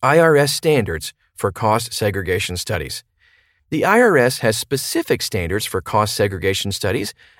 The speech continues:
outlined in their Audit Techniques Guide, a one hundred fifteen page text to help their examiners.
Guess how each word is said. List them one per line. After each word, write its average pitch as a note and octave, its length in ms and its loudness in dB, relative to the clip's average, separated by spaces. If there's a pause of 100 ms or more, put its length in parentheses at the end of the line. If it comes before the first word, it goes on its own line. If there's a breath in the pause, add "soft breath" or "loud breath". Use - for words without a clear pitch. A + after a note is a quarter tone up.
outlined D#3 500 2
in B2 200 2
their G#2+ 280 0 (120)
Audit C3+ 360 4
Techniques A#2+ 540 -4
Guide, D#2 340 -4 (320)
a - 80 -2
one G#2 160 4
hundred D#3 260 2
fifteen C#3 460 0
page B2+ 380 0
text - 480 -6
to F2+ 100 -2
help G#2 240 0
their A2 180 4
examiners. G#2+ 640 -2